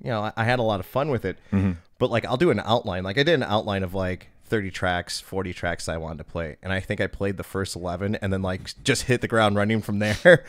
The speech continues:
Speaker 1: <laughs> where it's like, I, I can see myself doing that with Serato.
Speaker 2: Yeah.
Speaker 1: And if I do that with,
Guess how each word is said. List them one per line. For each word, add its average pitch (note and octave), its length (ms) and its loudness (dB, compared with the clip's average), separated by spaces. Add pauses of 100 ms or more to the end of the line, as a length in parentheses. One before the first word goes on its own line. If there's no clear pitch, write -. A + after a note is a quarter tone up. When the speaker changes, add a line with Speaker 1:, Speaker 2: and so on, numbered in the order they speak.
(140)
Speaker 1:
<laughs> - 160 -18
where D3 140 8
it's C#3 160 2
like, C3 260 6 (400)
I, C3 360 2 (600)
I B2 120 2
can A#2+ 160 -2
see D#3+ 240 0
myself C3 680 2 (140)
doing A2+ 240 0
that G2+ 220 0
with F#2 100 -2
Serato. F2+ 680 -2 (140)
Speaker 2:
Yeah. F#2 300 0
Speaker 1:
And G#2+ 280 4 (460)
if A#2 160 0
I G#2+ 120 2
do A2+ 180 0
that A2+ 220 4
with, F2+ 200 -2